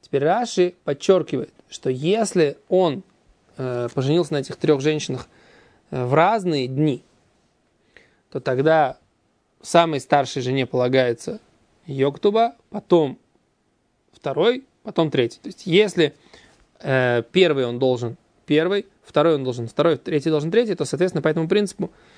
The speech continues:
и, э, делится имущество. То есть то, так, э, кому он должен раньше, она получает. Остальные получают остаток. Но здесь речь идет о том, что, э, все эти три, э, женщины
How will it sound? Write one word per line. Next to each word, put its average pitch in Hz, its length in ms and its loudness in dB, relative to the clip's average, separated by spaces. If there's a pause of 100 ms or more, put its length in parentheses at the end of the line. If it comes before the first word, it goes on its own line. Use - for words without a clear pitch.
(200)
и, 170 260 -2
э, 131 320 2
делится 147 420 0
имущество. 120 400 -8 (1300)
То 143 60 -6
есть 123 140 -10 (220)
то, 190 260 2 (120)
так, - 380 0
э, 123 400 2
кому 151 340 2
он 139 100 0
должен 151 300 0
раньше, 233 300 -2
она 170 120 -2
получает. 151 540 -2 (520)
Остальные 202 300 2
получают 151 360 2
остаток. - 440 -12 (680)
Но 165 300 2 (120)
здесь 226 220 -2
речь 233 160 2
идет 190 180 2
о 185 60 2
том, 233 220 0
что, 180 380 2 (100)
э, 127 680 -4 (300)
все 185 260 4
эти 175 160 -2
три, 156 360 0 (680)
э, 123 440 -4
женщины 175 520 -2